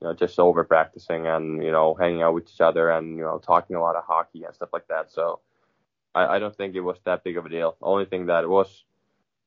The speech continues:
wasn't really optimal was the fact that, you know, we didn't get to play together as, as much as we would have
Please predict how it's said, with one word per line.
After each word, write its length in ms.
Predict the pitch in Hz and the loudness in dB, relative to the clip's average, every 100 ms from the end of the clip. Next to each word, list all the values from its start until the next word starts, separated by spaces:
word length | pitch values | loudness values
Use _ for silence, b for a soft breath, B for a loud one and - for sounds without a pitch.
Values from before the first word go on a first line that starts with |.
| _ | _
wasn't 300 | 107 107 107 | 0 0 0
really 240 | 101 98 92 | 0 2 4
optimal 500 | 90 - 98 92 90 | 2 0 -8 -6 0
was 420 | 92 95 _ _ _ _ - | 0 0 _ _ _ _ -16
the 80 | |
fact 340 | - 90 90 - | -2 -2 -2 -2
that, 220 | 80 76 _ _ - | -4 -4 _ _ -12
you 100 | 82 | -8
know, 140 | 80 | -6
we 160 | 80 82 | -4 -4
didn't 200 | 80 - | -4 -6
get 160 | 85 | -8
to 60 | - | -2
play 200 | 87 82 | 0 0
together 400 | 80 80 82 - - | 0 2 0 -2 -4
as, 300 | - - - | -4 -4 -14
as 140 | - | -2
much 160 | 85 - | -2 -2
as 160 | _ | _
we 120 | 80 78 | -4 -2
would 160 | 80 | 0
have 140 | 78 | 0